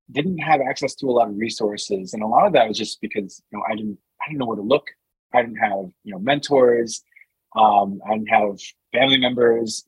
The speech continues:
who had <laughs> gone to college to help me kind of navigate that path. And so, you know, as I, I got older and started getting ex-, more experience, you know, o-, out of college, I realized that, you know, I was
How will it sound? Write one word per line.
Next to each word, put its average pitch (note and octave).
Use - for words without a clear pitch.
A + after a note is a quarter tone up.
who A#2+
had G#2
<laughs> -
gone D3+
to D3
college C3
to B2+
help -
me B2+
kind B2+
of A2+
navigate B2+
that A#2+
path. C#3
And C3
so, C3
you C#3
know, B2
as C3
I, B2
I A#2+
got A#2
older B2+
and A2
started A#2
getting A#2
ex-, -
more A#2+
experience, A2
you A2+
know, G#2
o-, A#2
out A#2+
of G#2+
college, B2
I A#2
realized G#2
that, G#2
you A2+
know, G#2+
I A#2
was A#2